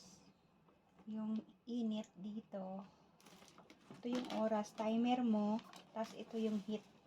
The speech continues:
ito, sa init. Ito siya timer, kung ilang minutes gusto mo naluto. Pero ito siya, ito yung sa, ah, ano ng, anong ano ng init niya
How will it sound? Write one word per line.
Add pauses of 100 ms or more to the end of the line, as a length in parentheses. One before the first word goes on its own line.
(160)
ito, (560)
sa
init. (640)
Ito
siya
timer, (320)
kung
ilang
minutes
gusto
mo (600)
naluto. (160)
Pero
ito
siya,
ito
yung
sa, (640)
ah,
ano
ng, (120)
anong
ano
ng (420)
init
niya